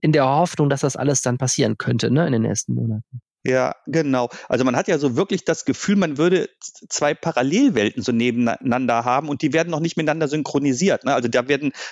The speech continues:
Speaker 2: Dinge vorbereitet, von denen wir auf der anderen Seite, äh, denken so, „Oh, es wird ja alles immer schlimmer, äh, wieder, die Zahlen gehen hoch und dann wird nichts stattfinden können.“ Nur wenn man das nochmal mit dem letzten Jahr auch vergleicht,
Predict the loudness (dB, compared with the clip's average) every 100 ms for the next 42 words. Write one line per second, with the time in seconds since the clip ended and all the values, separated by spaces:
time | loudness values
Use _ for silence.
0 | -2 0 0 0 0 2 0 0 -4 -4
1 | -2 0 0 0 -2 -2 -2 -2 0 0
2 | 0 2 2 0 -12 -12 0 0 2 0
3 | 0 -4 0 0 2 2 2 0 0 0
4 | 0 0 0 0 0 0 0 2 0 -4
5 | -14 -6 2 2 2 0 2 0 0 0
6 | -2 -2 -2 0 2 2 2 0 0 -2
7 | -2 -2 -2 -2 -2 0 0 0 -2 0
8 | -2 0 0 0 0 -2 -2 -2 -2 -2
9 | -2 -2 -2 0 2 0 -2 -4 -2 0
10 | 0 0 -4